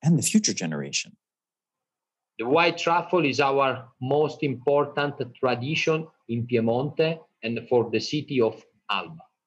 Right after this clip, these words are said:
Speaker 2: I was lucky enough to know an old truffle hunter and being brought into this world.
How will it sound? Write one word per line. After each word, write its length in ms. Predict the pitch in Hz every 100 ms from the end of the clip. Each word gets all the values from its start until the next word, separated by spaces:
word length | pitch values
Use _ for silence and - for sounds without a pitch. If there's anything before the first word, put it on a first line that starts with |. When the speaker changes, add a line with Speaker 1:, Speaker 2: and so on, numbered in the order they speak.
| _ _ _ _ _ _ _ _ -
Speaker 2:
I 80 | 156
was 260 | 156 -
lucky 580 | 151 160 139 120 101 - _ _ _ _ _
enough 400 | 113 123 139 - -
to 240 | 160 - _ _
know 560 | 113 113 117 123 143 - _ -
an 140 | 120
old 300 | 151 175 123 98 92 - _ _
truffle 460 | - 110 - 104 98
hunter 560 | 104 117 120 135 139 - _ _ _ -
and 280 | 123 120 - - 113
being 480 | 147 160 139 98 95 _ _ _ 107
brought 420 | 120 127 135 - -
into 360 | 135 131 123
this 280 | 107 110 - -
world. 260 | 92 76